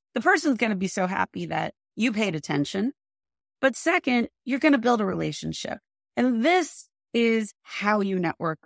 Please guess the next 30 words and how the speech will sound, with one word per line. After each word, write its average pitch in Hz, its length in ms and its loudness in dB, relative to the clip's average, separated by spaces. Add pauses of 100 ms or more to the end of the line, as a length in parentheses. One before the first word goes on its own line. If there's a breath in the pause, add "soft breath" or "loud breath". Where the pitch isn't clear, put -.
(140)
today. - 460 -8
This 233 140 -4
is 226 140 -2
modern 175 560 2
networking 160 580 -4
'cause 185 140 -8
it's 240 140 -4
all 508 180 4
virtual. 277 520 6
Like, 240 180 2
we're 311 100 0
not - 200 0
going 311 260 4
over 302 260 4
to 247 220 4
Vegas 247 520 0
and 233 180 -4 (340)
going 262 220 6
to 247 60 4
conferences 240 640 4
and 220 340 -6
putting 240 260 2
ourselves 220 460 -2
with 208 160 -12
ten 226 180 -2
thousand 214 300 0
people - 220 -4
all 220 120 4
the 190 60 -4
time. 208 300 0